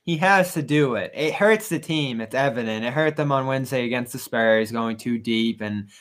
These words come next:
throwing too many mixes and matches out there when guys aren't able to find a rhythm.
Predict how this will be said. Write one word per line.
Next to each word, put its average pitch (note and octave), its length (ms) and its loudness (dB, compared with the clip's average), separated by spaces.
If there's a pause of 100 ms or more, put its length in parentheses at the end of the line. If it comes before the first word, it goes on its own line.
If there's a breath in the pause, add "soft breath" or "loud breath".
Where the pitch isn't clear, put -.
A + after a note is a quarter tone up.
(120 soft breath)
throwing C3+ 200 0
too D3 140 -4
many C#3 200 0
mixes C3 340 -6
and B2 80 -4
matches A#2 400 -2
out A2+ 240 0
there G#2+ 260 0
when G#2 160 -6
guys G#2+ 300 0
aren't A2 220 0
able G#2+ 200 -2
to G#2 60 -6
find G#2+ 340 -4
a G#2 40 -4
rhythm. G2+ 500 -4